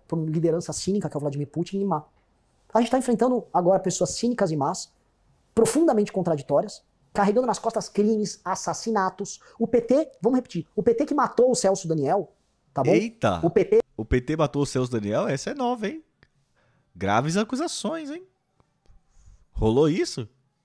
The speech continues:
Speaker 1: do Mensalão, do Petrolão, dos maiores escândalos de corrupção da história, o P T do Toninho do P T, prefeito de Campinas, que morreu misteriosamente.
Speaker 2: Eita! Do nada, né? Do nada, o bagulho azaralhou, velho.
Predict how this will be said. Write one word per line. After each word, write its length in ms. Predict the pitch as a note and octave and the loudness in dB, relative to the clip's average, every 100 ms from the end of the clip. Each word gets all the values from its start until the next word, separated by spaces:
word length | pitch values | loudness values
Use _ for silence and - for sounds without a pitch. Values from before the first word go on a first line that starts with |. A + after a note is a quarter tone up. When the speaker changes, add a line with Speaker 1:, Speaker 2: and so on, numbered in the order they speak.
| - A#3+ | -4 0
Speaker 1:
do 80 | A3+ | 2
Mensalão, 540 | G3 F#3 E3+ D#3 G#3 | 0 0 2 4 2
do 100 | D#3+ | 0
Petrolão, 460 | - - C#3+ E3 G3 | -4 -2 2 2 0
dos 100 | D3+ | -4
maiores 220 | E3+ A3 | -6 -6
escândalos 260 | - G3 F3 | -6 -8 -6
de 60 | |
corrupção 320 | F3 D#3 - | -10 -10 -8
da 80 | E3 | -8
história, 340 | - E3 F3 - - | -4 -2 -2 -4 -6
o 80 | |
P 140 | G#3+ A#3 | 0 2
T 140 | C#4 | 2
do 80 | C4+ | 0
Toninho 340 | A#3 G#3+ A#3+ | -2 -2 -2
do 60 | G3 | -4
P 120 | F#3+ | -4
T, 240 | - G3 G3+ _ | 0 0 0 _
prefeito 300 | E3+ G3 F3+ | -4 -4 -4
de 60 | F3+ | -6
Campinas, 500 | F3 F3 E3+ - _ | -4 -2 -2 -6 _
que 80 | - | -2
morreu 500 | F3 C#3+ E3 G#3 - - | 0 2 2 2 0 -8
misteriosamente. 840 | D3+ - D#3+ D3+ C#3+ D#3 A3+ - _ _ _ _ _ _ _ _ _ | -8 -4 0 0 0 -6 -8 -14 _ _ _ _ _ _ _ _ _
Speaker 2:
Eita! 640 | A2 B2 F3+ F#3+ F3 G2 - _ _ _ _ _ _ _ _ _ _ _ | -6 -6 -6 -8 -8 -8 -12 _ _ _ _ _ _ _ _ _ _ _
Do 100 | C3+ | -10
nada, 380 | D#3+ F3 G3+ F3 | -2 -2 -2 -4
né? 200 | F#3 D4 _ _ _ | -6 -10 _ _ _
Do 240 | - - | -18 -10
nada, 340 | D3 D3 A3 C4+ | -4 -2 -2 -2
o 20 | |
bagulho 200 | D#3 D3 | -2 0
azaralhou, 480 | C#3+ D3+ B2+ A#2+ F#3+ | 2 2 2 0 -2
velho. 260 | D#3+ F2 | -4 -6